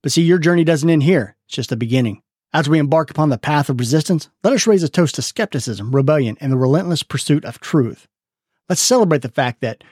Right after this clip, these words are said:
we are not just passive consumers of information, but we are active participants in shaping our own destinies.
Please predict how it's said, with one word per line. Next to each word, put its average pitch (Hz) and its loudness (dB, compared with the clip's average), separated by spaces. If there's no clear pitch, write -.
we 165 6
are 151 4
not 170 0
just 147 -4
passive 156 -2
consumers 156 2
of 127 0
information, 131 2
but 117 -8
we 147 2
are 139 -2
active - -2
participants 131 -2
in 143 -2
shaping 147 2
our 143 2
own 135 2
destinies. 117 -6